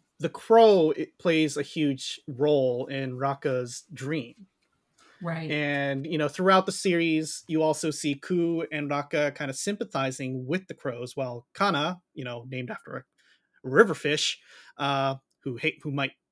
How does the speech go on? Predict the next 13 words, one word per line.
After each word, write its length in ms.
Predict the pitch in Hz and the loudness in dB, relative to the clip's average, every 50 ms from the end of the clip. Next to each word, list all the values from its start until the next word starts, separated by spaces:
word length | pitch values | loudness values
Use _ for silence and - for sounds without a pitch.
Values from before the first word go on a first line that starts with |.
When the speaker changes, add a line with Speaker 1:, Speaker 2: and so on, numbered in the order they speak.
| _ | _
Speaker 1:
happen 260 | - - 143 131 139 131 | -4 -4 -4 -4 -4 -8
to 100 | - 135 | -8 -6
hate 240 | 135 123 - - | -6 -8 -6 -2
birds, 460 | 120 165 175 160 143 143 139 135 - - _ | 4 4 6 6 6 4 0 -2 -6 -14 _
hates 240 | - 151 127 - - | -6 -6 -6 -6 -4
birds. 540 | - 147 120 110 117 131 - - - - _ _ - - - - - - - _ | -4 -4 -6 -6 -8 -10 -8 -8 -8 -8 _ _ -20 -20 -20 -20 -20 -20 -20 _
Uh, 400 | - 143 135 139 135 131 127 127 | -4 -2 0 0 0 0 -2 -4
but, 380 | 127 131 - 156 143 143 143 - _ _ _ _ _ _ _ _ - - _ _ _ _ _ _ _ _ _ _ _ _ _ - | -6 -6 -4 -2 -2 -2 -2 -4 _ _ _ _ _ _ _ _ -20 -20 _ _ _ _ _ _ _ _ _ _ _ _ _ -8
you 80 | - 175 | 0 0
know, 240 | 160 143 139 - _ - - - _ _ _ _ _ _ _ _ _ _ _ _ _ _ _ _ - | 2 2 0 -2 _ -16 -20 -20 _ _ _ _ _ _ _ _ _ _ _ _ _ _ _ _ -12
her, 340 | - - 262 254 240 233 - - | -6 2 6 8 8 8 6 2
when 360 | 311 247 214 240 233 220 208 | -10 -2 0 2 2 2 4
Raka's 560 | 196 226 262 277 - 285 240 190 - - - | 4 4 2 2 2 0 0 0 0 -4 -6